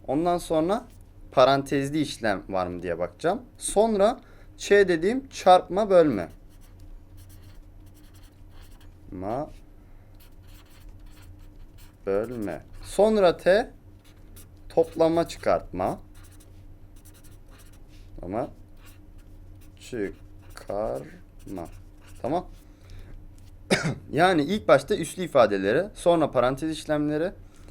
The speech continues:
sonra çarpma bölme varsa sonra da toplama veya çıkartmayı yapacağım.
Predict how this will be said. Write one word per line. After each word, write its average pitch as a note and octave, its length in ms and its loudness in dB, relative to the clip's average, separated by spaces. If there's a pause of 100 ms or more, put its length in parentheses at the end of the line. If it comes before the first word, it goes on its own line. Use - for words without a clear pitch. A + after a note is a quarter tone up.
(120)
sonra E3+ 360 2
çarpma D#3 420 2
bölme D3 240 4
varsa B2 440 2
sonra E3 280 -2
da G3 100 -2
toplama E3 440 0
veya D3+ 220 4
çıkartmayı C#3+ 500 -2
yapacağım. E2 380 -8